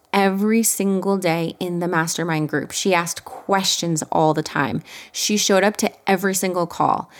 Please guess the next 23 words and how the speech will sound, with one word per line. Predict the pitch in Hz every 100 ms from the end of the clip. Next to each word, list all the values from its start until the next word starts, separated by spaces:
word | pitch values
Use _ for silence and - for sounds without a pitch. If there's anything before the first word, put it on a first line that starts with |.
| - -
And | 190
guys, | 185 180 208 -
she | - -
had | 185 190
a |
full-time | 214 220 220 233 226
job, | 220 302 220 170
right? | 180
She | - 214
could | - 214
have | 202
easily | 214 202 190
said, | 185 180 170 -
"Uh, | 233 240 240
I | 208
don't | 208
have | 202 175
time," | - - 247 226 226 220 220 214
or | 175 165 165 160 165 - - - - - _
I | 190
can't | - 214 208
make | 214 208 196
it | 208 180 -